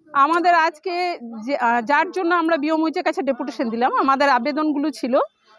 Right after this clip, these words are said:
অবিলম্বে আমাদের ফিক্সড ভাতা বৃদ্ধি করতে হবে, আর ফোন খারাপ হলে সারানোর খরচা সরকারকে দিতে হবে, ফোন সারাই করা বা অযোগ্য হলে, সারাইয়ের অযোগ্য হলে পুনরায় তা, মানে, যেন আমাদেরকে দা-, পুনরায় আমাদেরকে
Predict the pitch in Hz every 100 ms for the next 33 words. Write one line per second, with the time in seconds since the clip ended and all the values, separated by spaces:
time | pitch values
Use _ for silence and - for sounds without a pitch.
0 | - 262 262 339 339 339 320 311 359 -
1 | 330 330 - 269 302 254 233 214 359 311
2 | 269 339 320 554 _ _ _ _ 269 294
3 | - 370 415 523 - 294 330 370 403 466
4 | - 269 302 320 - - 262 - 370 571
5 | _ - 240 247 277 269 269 262 285 214
6 | 262 302 - _ 311 330 _ 339 403 440
7 | - 311 320 330 359 311 302 320 302 294
8 | 294 262 269 349 285 320 320 277 254 294
9 | - _ _ _ 262 262 294 294 262 254
10 | 302 339 339 330 - 285 285 277 277 302
11 | 571 _ _ _ _ _ - 311 320 539
12 | 480 320 440 415 370 254 - - 311 320
13 | 330 311 302 302